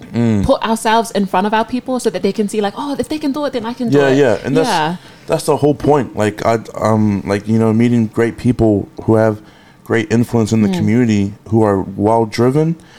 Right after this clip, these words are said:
Speaker 1: um, who are goal-oriented, orientated, you know, who, who know what they want, who know, and know what they wanna get. And I feel like, you know, hopefully,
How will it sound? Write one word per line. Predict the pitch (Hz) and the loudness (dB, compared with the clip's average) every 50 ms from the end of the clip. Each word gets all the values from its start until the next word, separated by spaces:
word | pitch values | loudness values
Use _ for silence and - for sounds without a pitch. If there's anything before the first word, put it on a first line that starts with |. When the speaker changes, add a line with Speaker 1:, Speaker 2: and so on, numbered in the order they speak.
| - - - - - - _ - | -20 -20 -20 -20 -20 -20 _ -6
Speaker 1:
um, | - 101 101 104 101 101 98 98 95 - - - | -2 -2 0 0 0 0 -2 -4 -6 -8 -10 -12
who | - 107 107 98 - | -10 -8 -6 -6 -4
are | 101 104 101 101 | -4 -4 -4 -4
goal-oriented, | - - - 110 110 113 113 107 95 90 101 113 120 127 127 135 135 131 - 139 143 143 - - - | -6 -4 0 2 2 2 2 0 -2 0 2 2 4 4 4 2 2 2 2 2 2 2 0 -2 -4
orientated, | - - 117 123 127 127 127 - 135 139 139 147 147 143 - - - - - - - _ | -2 0 2 4 2 2 2 2 2 4 4 2 2 0 -4 -14 -20 -20 -20 -20 -12 _
you | - 104 | -2 0
know, | 113 120 131 | 2 2 2
who, | 127 104 110 110 107 101 | 2 2 2 2 2 2
who | 95 107 107 104 | 2 2 2 2
know | 104 110 | 2 4
what | 117 117 117 110 | 4 4 2 2
they | - 107 104 | 2 2 2
want, | 98 101 104 110 123 135 - - 98 | 4 4 4 2 2 0 -2 -4 -2
who | 104 107 | 0 2
know, | 107 110 110 107 - - | 4 4 2 0 0 -2
and | 98 104 104 104 | -2 -2 0 2
know | 113 120 | 2 2
what | 117 117 113 | 2 2 2
they | - 104 | 2 0
wanna | 104 104 110 107 104 98 | 2 2 2 0 -2 -2
get. | 98 - 107 120 - - - - - - - - - - _ - | -2 0 0 0 0 -2 -8 -18 -20 -20 -20 -20 -20 -20 _ -4
And | 101 104 107 104 104 101 - - | -2 0 0 0 0 -2 -2 -4
I | 104 | -6
feel | 101 - - 151 180 175 | -6 -2 -2 0 2 2
like, | 147 120 110 - - | 2 2 0 -2 -4
you | 107 110 | -2 0
know, | 110 113 113 110 107 - - - - _ _ _ _ - - _ 101 98 113 - - | 2 2 2 0 -2 -6 -14 -20 -20 _ _ _ _ -20 -18 _ -14 -14 -14 -12 -8
hopefully, | - - 123 147 170 160 - 131 117 104 104 104 120 147 | -2 0 2 2 2 0 0 0 2 2 2 2 0 -2